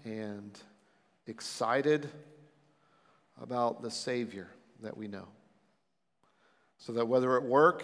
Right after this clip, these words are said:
at home, neighborhood, exercising, eating out, dealing with problems, dealing with challenges, so that we would be thinking about Jesus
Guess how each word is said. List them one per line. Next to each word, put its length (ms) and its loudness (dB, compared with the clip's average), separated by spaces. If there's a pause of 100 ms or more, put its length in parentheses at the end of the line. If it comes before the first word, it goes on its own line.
at 60 -12
home, 540 0 (160)
neighborhood, 760 -2
exercising, 880 0
eating 300 -2
out, 300 -4 (520)
dealing 280 2
with 160 -2
problems, 720 4 (520)
dealing 240 2
with 120 -2
challenges, 680 0 (760)
so 140 -2
that 120 2
we 120 -2
would 120 2
be 80 0
thinking 420 -4
about 360 -2
Jesus 560 -12